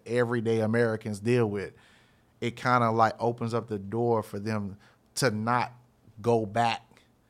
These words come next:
towards prison, but more so towards freedom and, and staying free and being out here and understanding that you can be out here and have just as much fun and be just as successful without getting high, without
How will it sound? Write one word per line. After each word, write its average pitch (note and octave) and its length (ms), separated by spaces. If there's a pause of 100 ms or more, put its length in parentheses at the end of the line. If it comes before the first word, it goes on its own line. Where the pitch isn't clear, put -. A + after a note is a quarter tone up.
(640)
towards A#2 440
prison, F#2 640 (240)
but G2 220
more A2+ 360
so A2 400
towards A2+ 360
freedom A2+ 540
and, G2 180 (280)
and G2 140
staying B2 640
free G2 420 (120)
and G2 200
being A#2+ 200
out A2 140
here A2+ 140
and G#2 80
understanding C3 640
that A#2 160
you B2+ 160
can A#2+ 180
be B2 180
out A#2 220
here G#2+ 360 (360)
and A2 100
have G2+ 240
just A#2+ 240
as A#2+ 100
much A#2 280
fun G#2+ 280
and G2 80
be G2+ 120
just G#2+ 280
as G#2 200
successful G2+ 720 (280)
without G2+ 340
getting G#2 220
high, F#2+ 340 (600)
without G#2 460